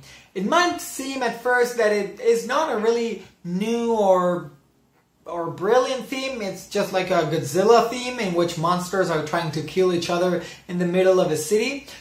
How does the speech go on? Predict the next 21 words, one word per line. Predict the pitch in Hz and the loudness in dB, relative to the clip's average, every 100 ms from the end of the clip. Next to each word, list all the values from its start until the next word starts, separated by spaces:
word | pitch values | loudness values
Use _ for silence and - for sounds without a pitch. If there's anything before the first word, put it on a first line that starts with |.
| - _ | -20 _
But | 165 156 233 240 | -12 -2 2 2
it | 226 | 0
is | 214 285 330 277 | 0 -2 -2 -4
really | 175 190 185 | -2 -2 -2
immersive | 170 160 165 147 - - | -4 -4 -6 -6 -8 -10
because | 151 - 196 185 - - - | -8 -2 -2 -2 -6 -14 -10
you | 208 269 | -2 0
have | 320 | 0
this | 339 294 | -2 -2
way | 277 254 | 0 0
of | 247 | 0
playing | 247 240 233 | -2 -2 -2
in | 214 | -4
which | 196 202 | -4 -6
you | 190 | -8
can | - 233 220 202 | -6 -4 -2 -2
get | 202 | -2
the | 170 170 | -4 -6
twenty | 233 240 233 226 | -6 -4 -2 -4
fame | - 226 226 - | -2 -2 -2 -2
points | 226 226 214 | -2 -2 -4